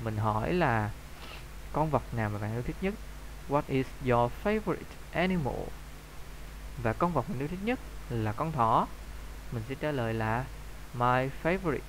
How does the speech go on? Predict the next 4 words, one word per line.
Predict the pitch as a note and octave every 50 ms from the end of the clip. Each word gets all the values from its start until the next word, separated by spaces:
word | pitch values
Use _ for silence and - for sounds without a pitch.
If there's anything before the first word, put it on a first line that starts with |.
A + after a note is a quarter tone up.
| - -
animal | D3 C3+ C#3+ D3+ D3 C#3 B2 A#2+ A#2+ A#2+ - - -
is | C3+ C3 B2+ B2+ B2+ C3 - - - - - C3
rabbit." | C#3+ D#3 D#3 C#3 A#2+ - - - - - - - - - - - - - - - - - - - - - - - - - - - - - - - - - - - -
Rồi, | B2 A2